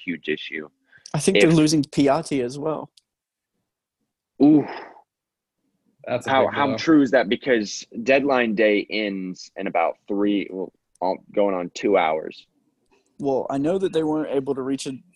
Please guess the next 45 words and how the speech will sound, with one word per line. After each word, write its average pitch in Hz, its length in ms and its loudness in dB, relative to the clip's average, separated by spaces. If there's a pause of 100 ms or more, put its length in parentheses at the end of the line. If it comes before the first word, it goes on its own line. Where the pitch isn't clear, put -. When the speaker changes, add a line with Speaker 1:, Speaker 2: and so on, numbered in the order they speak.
Speaker 2:
decision 147 800 -2
or 127 400 -4
anything 139 380 -2
like 127 220 -4
that 131 360 2
at 156 100 -4
the 143 120 2
end 139 120 2
of 127 60 -2
the 135 60 -2
season, 139 580 0
and 120 440 -6
the 127 120 0
last 143 340 2
that 135 80 0
I 131 120 2
checked, - 420 -4
I - 240 -2 (500)
couldn't 131 380 -2
find 123 380 -2
anything 117 400 0
that 87 120 0
said 107 200 2
that - 100 -2
they - 100 0
had. - 340 0 (120)
So - 320 -4 (360)
I 139 60 4
would 143 120 4
Speaker 3:
I - 20 -2
Speaker 2:
assume - 160 0
Speaker 3:
hadn't, 156 240 2
Speaker 2:
that 131 120 2
Speaker 3:
I - 40 2
Speaker 2:
if 127 40 2
Speaker 3:
hadn't 131 220 0
Speaker 2:
they 131 140 4
Speaker 3:
seen 131 80 -2
that 135 120 -2
Speaker 2:
haven't 110 120 -4
Speaker 3:
at 107 80 -8
Speaker 2:
figured 123 220 -2
Speaker 3:
all. 123 40 -2
Speaker 2:
anything 131 380 -4
out, 131 200 -4